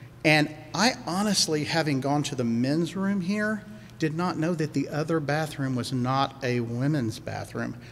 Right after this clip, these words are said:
I thought unisex bathroom was like a joke or something people wanted and didn't have. Unfortunately, you have one. So this is going to be a poem based not on reality.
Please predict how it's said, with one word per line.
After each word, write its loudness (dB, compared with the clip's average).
I 4
thought 0
unisex -2
bathroom 0
was -2
like -2
a -2
joke -4
or -2
something -4
people -4
wanted 2
and 2
didn't -2
have. -4
Unfortunately, 4
you 0
have -2
one. -2
So -4
this 2
is 0
going 0
to -2
be 2
a 6
poem 2
based 2
not 4
on -4
reality. -6